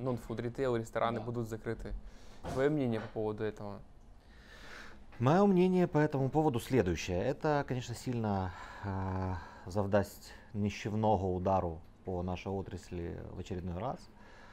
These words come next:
Speaker 2: Мы, э, не считаем это адекватной мерой ситуации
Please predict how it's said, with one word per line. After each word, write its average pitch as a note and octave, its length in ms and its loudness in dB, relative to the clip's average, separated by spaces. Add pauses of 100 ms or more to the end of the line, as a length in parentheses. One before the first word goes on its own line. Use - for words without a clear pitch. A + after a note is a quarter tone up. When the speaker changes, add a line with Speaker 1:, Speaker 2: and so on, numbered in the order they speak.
(280)
Speaker 2:
Мы, B2+ 720 -2
э, - 1160 -12 (180)
не C3 240 4
считаем A2 680 0
это F2+ 220 -2
адекватной F2 520 -2
мерой B2+ 480 -4 (440)
ситуации G#2 720 -4